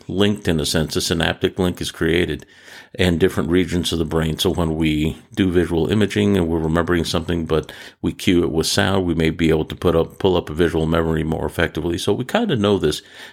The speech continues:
by way of the F M R I technology that we have now. So we do know that the visual capacity has to do with our ability to see.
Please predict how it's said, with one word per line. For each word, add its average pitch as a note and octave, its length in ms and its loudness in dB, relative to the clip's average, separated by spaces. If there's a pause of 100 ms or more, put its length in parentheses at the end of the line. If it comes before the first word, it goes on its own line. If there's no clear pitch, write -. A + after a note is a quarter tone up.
by F#2 100 4
way F2+ 180 4
of F2+ 140 2
the F2+ 120 2
F F2 160 0
M F2+ 140 2
R E2 140 2
I E2 100 4
technology D#2 600 -2
that C#2 160 -4
we C2+ 100 -6
have D2+ 240 -2
now. D2 280 -4 (400)
So F#2+ 320 2
we F#2 360 0
do G#2 160 0
know F#2+ 240 0
that F2+ 420 0 (420)
the F#2 120 2
visual F#2 500 2 (300)
capacity E2 680 0
has F2 260 -2
to - 100 -6
do E2+ 140 2
with E2 140 2
our D2+ 140 0
ability E2 340 0
to E2 160 -8
see. C#2 400 -2